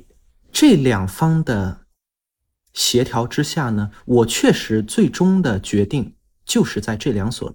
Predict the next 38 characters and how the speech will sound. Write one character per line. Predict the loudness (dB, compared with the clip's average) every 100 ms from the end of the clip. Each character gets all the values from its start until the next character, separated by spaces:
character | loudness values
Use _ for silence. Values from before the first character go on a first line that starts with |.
| -6
大 | -6
学 | -6 -6 -6
和 | -4 -6
音 | -4 -4
乐 | -4
学 | -6
院 | -6 -4
之 | -4
间， | -4 -4 -6 _ -20 -20 _
因 | 2 4 4
为 | 2 0 -4 -12 -20 -20 _ _
我 | -8 -2 0 0 0 -4 -8 -10
在 | -2 0 0
申 | 0 2 2
请 | 2 -6 -8 -10 _
季 | -8 -4 -2
的 | -4
时 | -6 -8
候 | -4 -2 0
呢， | -2 -2 -4 -8 _ -20 -20 _ 2
并 | 4 4
没 | 2 2 2
有， | 2 0 -10
还 | -6 -6
并 | 0 2 2
没 | -2 -2
有 | -2 -2
想 | -4 -10 -8
要 | -8 -8
去 | -6 -6
上 | -6 -6 -4 2
音 | 2 4
乐 | 2
学 | -2 -6 -8
院 | -4 -4 -6
的 |
专 | -8 -8 -8
业。 | -8